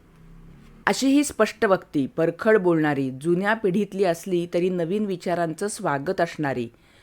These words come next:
दोन्हींचा सुवर्णमध्य साधणारी, सामाजिक कार्यकर्ती, आमची अन्नपूर्णा, फणसासारखी बाहेरून काटेरी दिसणारी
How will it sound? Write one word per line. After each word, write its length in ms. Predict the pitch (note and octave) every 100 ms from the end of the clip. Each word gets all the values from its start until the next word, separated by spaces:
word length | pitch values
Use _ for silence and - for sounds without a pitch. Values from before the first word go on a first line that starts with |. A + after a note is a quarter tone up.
| _ -
दोन्हींचा 800 | F3 F3+ G#3+ A3+ A3 G3 F3 G3+
सुवर्णमध्य 760 | - G3+ A3 A#3 A3 F#3 E3+ A3
साधणारी, 640 | G3 C#3+ C#3+ D#3 C#3 A#2 - _ _ _ _
सामाजिक 600 | - E3 D#3 F3+ F3+ G3 G3
कार्यकर्ती, 680 | F3 D3+ E3 E3 D3 C#3 A2+ - _
आमची 400 | - E3 D#3 G#3+ -
अन्नपूर्णा, 640 | F#3 F#3 G#3 G3+ E3 C#3+ A2 - - - -
फणसासारखी 880 | F#3 E3+ G#3 G#3 G#3+ F#3 - F3+
बाहेरून 560 | E3+ E3+ D#3 E3+ F#3 G3+
काटेरी 480 | - D#3 - F3 F#3
दिसणारी 580 | E3+ F3 F#3 F#3+ E3+